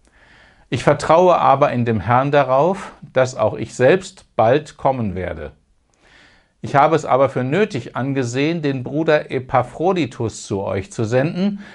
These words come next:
der mein Mitarbeiter und Mitstreiter ist und euer Abgesandter und Helfer in meiner Not. Denn er hatte nach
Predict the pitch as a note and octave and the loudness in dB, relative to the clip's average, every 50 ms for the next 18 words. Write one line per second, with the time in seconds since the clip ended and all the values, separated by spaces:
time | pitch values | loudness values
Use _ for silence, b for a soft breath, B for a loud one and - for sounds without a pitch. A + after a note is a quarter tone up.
0 | B B B - A#2 A2 G#2+ G#2+ G2+ G#2+ C3 D3 - D#3+ D3+ D3 D3 D3 D3+ D#3+ | B B B -2 0 0 0 0 0 0 0 0 0 0 2 2 4 2 2 2
1 | D#3 C#3 A2 G#2 F#2+ G#2+ A2+ - - - - - A#2+ B2+ B2+ B2+ C3 B2 - B2 | 2 0 -2 -2 -2 -4 -6 -6 -8 -8 -4 -2 0 0 0 0 -2 -2 -2 -4
2 | B2+ B2 - A2 F#2+ G2 - G#2 G2+ G2+ G2+ A#2+ B2 - - - C3+ A#2 A2 A2+ | -6 -6 -6 -8 -8 -6 -4 -4 -4 -2 -2 -4 -4 -4 -4 -4 -4 -2 0 0
3 | A2+ A#2+ A#2+ A#2 B2 G2+ F#2 E2+ - - B2 D3 D#3 D3+ D3+ D#3 - - A#2+ A2+ | 0 0 0 -2 -4 -4 -6 -6 -2 0 0 0 0 0 -2 -2 -2 -2 -2 -2
4 | G2+ F#2 G2 G#2 G#2+ A2 G#2+ G#2 G2+ F#2+ E2+ D2+ C#2+ - - - - _ _ _ | 0 0 0 0 0 0 0 0 0 0 -2 -4 -8 -12 -18 -20 -20 _ _ _
5 | _ b b b b b b b b b b b - A2+ A#2+ A#2 G#2 B2+ D3 D3 | _ b b b b b b b b b b b 0 2 2 2 4 4 2 4
6 | - D#3+ D3 - - - _ _ - A#2 A2 G#2+ G2+ - | 4 2 2 2 0 -8 _ _ -6 -2 -2 -2 -2 -4